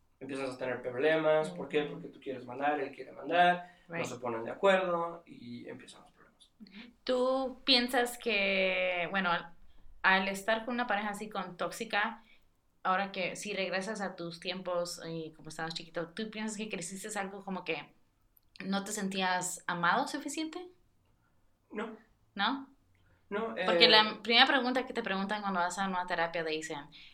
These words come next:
Speaker 3: "¿Por qué aguantaste eso,
Speaker 2: Tanto
Speaker 3: ese
Speaker 2: tiempo.
Speaker 3: amor? ¿Por qué lo aceptaste así?". Y la mayoría de las respuestas dices, "Oh, pues porque nunca me sentí, ah, querida,
Speaker 2: Amada.
Speaker 3: amada
Speaker 2: Ujú.
Speaker 3: suficiente de, con mis papás o,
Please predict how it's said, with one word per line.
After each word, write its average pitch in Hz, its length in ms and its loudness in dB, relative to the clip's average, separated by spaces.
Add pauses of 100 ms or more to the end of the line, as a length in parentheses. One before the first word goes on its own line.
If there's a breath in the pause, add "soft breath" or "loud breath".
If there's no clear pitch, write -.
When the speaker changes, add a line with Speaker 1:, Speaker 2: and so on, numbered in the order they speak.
(180)
Speaker 3:
"¿Por 185 180 0
qué 202 120 4
aguantaste 180 640 0
eso, - 320 -12 (420)
Speaker 2:
Tanto 190 260 4
Speaker 3:
ese 175 240 2
Speaker 2:
tiempo. 156 120 2
Speaker 3:
amor? 127 220 -6 (160)
¿Por 190 260 2
qué 202 220 6
lo 202 120 4 (100)
aceptaste 165 840 2
así?". - 420 -10 (560 soft breath)
Y 180 200 6
la 170 260 8
mayoría 170 460 4
de 175 60 6
las 170 200 0
respuestas 165 420 -4
dices, 156 220 -6 (140)
"Oh, 165 200 0
pues 156 180 -10
porque 147 640 -2
nunca 165 280 -6
me 156 160 -10
sentí, 143 720 -12 (720 soft breath)
ah, 135 400 -12 (140)
querida, 151 400 2 (100)
Speaker 2:
Amada. - 80 -14
Speaker 3:
amada 156 400 4
Speaker 2:
Ujú. 139 80 -2
Speaker 3:
suficiente 143 960 -6
de, 165 300 -2
con 175 140 -2
mis 165 180 -4
papás 139 540 0
o, 131 460 -6